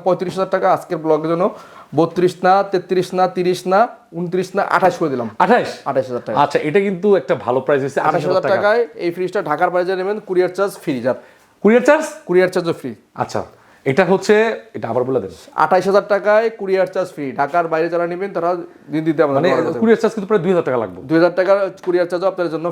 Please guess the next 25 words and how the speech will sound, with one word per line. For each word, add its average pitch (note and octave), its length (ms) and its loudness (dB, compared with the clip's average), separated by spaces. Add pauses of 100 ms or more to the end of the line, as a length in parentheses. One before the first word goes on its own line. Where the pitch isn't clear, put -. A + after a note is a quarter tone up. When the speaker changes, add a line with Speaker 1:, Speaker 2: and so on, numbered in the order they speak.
Speaker 1:
ফ্রি। B2+ 120 -8 (360)
Speaker 2:
আচ্ছা। G#2+ 180 -12 (640)
Speaker 1:
এরপরে F3 320 4
একটা G3+ 220 -2
ফ্রিজ F#3 220 -6
দেখাচ্ছি, F#3+ 340 0 (200)
এটা F#3+ 180 2 (240)
সিঙ্গারের G3 560 0
রিফ্লেক্ট E3+ 440 -4
কি F#3 100 -2 (200)
ফ্রিজ, G3 220 2 (160)
বিদ্যুৎ D#3+ 280 0
সাশ্রয়ী, F3+ 400 2
আর D#3 140 2
সিক্স E3 140 -12 (300)
গ্যাসের, D3+ 280 0
এটাও F3+ 140 0 (100)
স্টক E3+ 160 -2
লটে E3 140 2
Speaker 2:
ভাই, D#3 60 2
এই C3 40 -2
Speaker 1:
ফ্রিজ। E3+ 220 0
Speaker 2:
দুইটা G#3+ 280 4
ফ্রিজই F3+ 300 -4
তো D#3+ 40 0